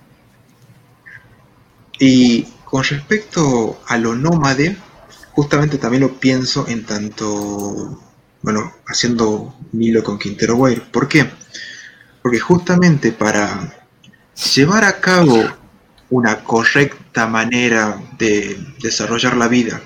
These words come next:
correcta manera en el sentido de que se adecúa a nuestras condiciones culturales, políticas, sociales, económicas, de nuestra propia comunidad, tiene que ver con un diagnóstico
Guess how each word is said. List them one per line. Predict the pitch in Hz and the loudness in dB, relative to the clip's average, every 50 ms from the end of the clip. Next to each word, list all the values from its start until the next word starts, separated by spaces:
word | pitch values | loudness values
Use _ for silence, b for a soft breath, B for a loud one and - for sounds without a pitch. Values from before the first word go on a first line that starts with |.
| - _ - _ - | -20 _ -20 _ -6
correcta | - 110 107 127 - - 139 127 | -4 -2 0 -2 0 0 0 0
manera | 127 127 127 131 | 0 0 0 0
en | 127 117 | 0 0
el | 107 | 0
sentido | 107 - 104 - - 131 120 | -2 -2 -4 -2 0 0 2
de | 110 104 | 2 0
que | - - | -2 -4
se | - - | -6 -4
adecúa | - 110 113 - - 127 123 113 110 104 | -4 -6 -6 -4 0 0 0 0 0 -4
a | 107 107 | -8 -8
nuestras | 107 107 107 - - 107 101 101 104 - - - - B B B B B B B B | -8 -8 -8 -8 -6 -6 -6 -6 -6 -6 -6 -6 -8 B B B B B B B B
condiciones | - 113 110 110 110 - 131 120 120 - | -4 -2 -2 -2 -2 -2 0 0 -2 -2
culturales, | - - 110 - - 120 123 120 120 117 113 - | -2 -2 -2 0 2 2 2 2 2 0 -2 0
políticas, | - 107 107 117 113 113 120 113 - 110 | 0 2 2 2 2 0 -2 -6 -6 -4
sociales, | - 113 - - 123 117 110 107 104 104 - - | -6 -6 -4 -2 0 0 0 0 -2 -4 -4 -6
económicas, | 104 - 113 113 117 117 113 113 - - 101 - - - B B B B B B B | -6 -4 -2 -2 0 0 0 -2 -4 -4 -8 -8 -10 -12 B B B B B B B
de | - - 117 113 | -2 0 2 2
nuestra | 117 113 - - 110 - | 2 0 0 -2 -2 0
propia | - - 151 147 - 151 143 | 4 2 4 4 4 2 2
comunidad, | - 131 127 131 135 135 139 143 147 147 147 165 196 - _ B B B B B B - - | 2 -2 0 2 2 4 4 4 4 4 2 0 -2 -4 _ B B B B B B -16 -6
tiene | - 185 185 196 185 | -2 0 0 0 2
que | - 143 | 2 2
ver | 156 170 165 | 2 2 2
con | - 135 | 0 -2
un | 123 120 | -2 0
diagnóstico | 113 120 120 120 131 139 143 143 - - 143 135 - 147 151 151 - _ | 2 2 2 2 2 0 0 0 0 -2 -4 -2 0 -2 -2 -2 -4 _